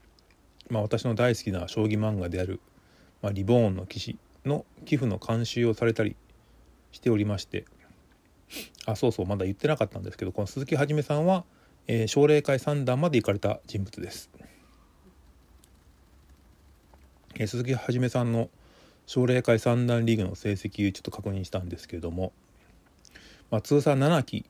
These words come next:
いまして、えーと、最初と最後が指し分け、それ以外は負け越しという、まあ、成績ですね。うん。うん、さすがにちょっとこれでプロになるのは厳しかった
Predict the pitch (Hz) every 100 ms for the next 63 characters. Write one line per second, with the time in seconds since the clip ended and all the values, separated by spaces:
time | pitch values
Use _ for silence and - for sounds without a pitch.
0 | - 110 107 - - - 101 - - _
1 | _ _ _ _ _ _ - 117 110 110
2 | 139 139 - 147 - 147 123 123 - _
3 | - 127 151 - 101 104 95 - 95 -
4 | - - - - 127 123 107 110 127 _
5 | - - _ _ - 107 - - 117 -
6 | 117 107 104 95 92 110 98 98 98 92
7 | - 92 87 - _ _ - 95 87 85
8 | 80 - - - - _ _ _ - -
9 | _ _ _ _ 107 95 90 85 87 90
10 | - 101 95 123 - 113 - 120 127 127
11 | 127 - 135 131 123 123 143 135 117 107
12 | 107 - 107 _ - 98 95 95